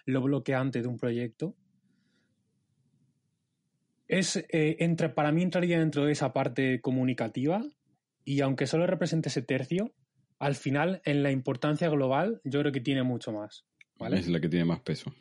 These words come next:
Speaker 2: Hmm.
Speaker 1: Sí, eso es. O sea, digamos que en el día a día no representa tanto, pero luego, eh, en la,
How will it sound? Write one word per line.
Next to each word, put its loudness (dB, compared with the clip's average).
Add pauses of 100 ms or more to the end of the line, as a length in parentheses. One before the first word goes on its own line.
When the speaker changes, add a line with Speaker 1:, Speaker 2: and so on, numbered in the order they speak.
(100)
Speaker 2:
Hmm. 2
Speaker 1:
Sí, -2
eso -6
es. -12
O -20
sea, 0
digamos 0
que 0
en 2
el 2
día 2
a 2
día 2
no 2
representa 0
tanto, 0
pero 2
luego, 2
eh, -2
en -4
la, -2